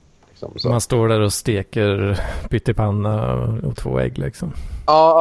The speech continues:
Speaker 1: ja, precis, precis.
Speaker 2: Det kan, det kan ju vara en, eh, någon sån, eh, en liten scen då kanske för att, eh, påvisa,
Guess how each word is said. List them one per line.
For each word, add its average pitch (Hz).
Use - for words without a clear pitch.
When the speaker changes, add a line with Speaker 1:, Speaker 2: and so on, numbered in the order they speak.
Speaker 1:
ja, 151
precis, 131
precis. 113
Speaker 2:
Det 120
kan, 147
det 131
kan 131
ju 131
vara 117
en, 107
eh, 113
någon 113
sån, 62
eh, 64
en 120
liten 117
scen 110
då 104
kanske 110
för 110
att, 113
eh, 110
påvisa, 107